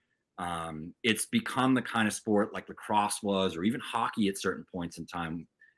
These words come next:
where it was more affluent families who could spend the money to do all the things, participate in the tournaments, et cetera.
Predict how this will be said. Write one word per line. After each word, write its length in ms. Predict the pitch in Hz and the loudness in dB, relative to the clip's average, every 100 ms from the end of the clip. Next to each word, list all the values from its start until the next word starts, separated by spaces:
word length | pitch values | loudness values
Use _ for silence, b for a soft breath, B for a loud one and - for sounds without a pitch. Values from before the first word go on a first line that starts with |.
| _ | _
where 500 | 92 98 92 87 82 - _ _ _ _ _ | 2 4 4 2 -2 -6 _ _ _ _ _
it 80 | - | 4
was 140 | 117 101 | 6 8
more 180 | 113 123 | 6 8
affluent 440 | 110 107 113 104 | 8 6 0 -2
families 380 | 107 101 98 - | 2 4 4 2
who 120 | 110 | -2
could 280 | - 127 101 | 2 2 2
spend 420 | - - 123 120 | 0 4 4 6
the 60 | 113 | 6
money 480 | 107 104 95 92 - _ _ - | 8 6 6 2 -4 _ _ -8
to 80 | 92 | -4
do 300 | 80 117 110 | 6 8 8
all 160 | 101 | 6
the 80 | 95 | 2
things, 440 | - 98 92 95 | 0 2 2 0
participate 640 | - - - 110 101 104 101 | -2 -6 -4 -6 0 0 0
in 80 | |
the 60 | 95 | -4
tournaments, 500 | - 95 87 85 82 | -6 -4 -2 -2 -4
et 100 | 82 | -6
cetera. 520 | - 110 - 90 76 | 6 6 6 0 -2